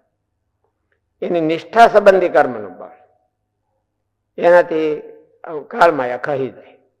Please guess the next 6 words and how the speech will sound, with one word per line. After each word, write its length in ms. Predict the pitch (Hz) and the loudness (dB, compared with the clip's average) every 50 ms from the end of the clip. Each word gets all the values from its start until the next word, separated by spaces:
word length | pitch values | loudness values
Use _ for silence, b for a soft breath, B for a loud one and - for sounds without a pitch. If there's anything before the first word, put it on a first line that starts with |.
| _ _ _ _ _ _ _ _ _ _ _ _ - | _ _ _ _ _ _ _ _ _ _ _ _ -20
એને 220 | 151 180 160 160 | -10 -4 -2 0
જો 100 | 156 156 | 2 4
અતિ 340 | 147 147 143 - - 226 208 | 4 2 2 2 4 6 6
નિષ્ઠા 440 | 202 190 190 175 - - - 180 175 | 6 6 2 -2 -4 -2 2 6 6
હોય 280 | 165 156 147 135 131 127 | 6 6 6 4 2 0
ભગવાનમાં 680 | 123 131 127 127 131 127 123 117 113 107 107 113 | -4 -8 -8 -6 -6 -6 -6 -6 -10 -16 -20 -20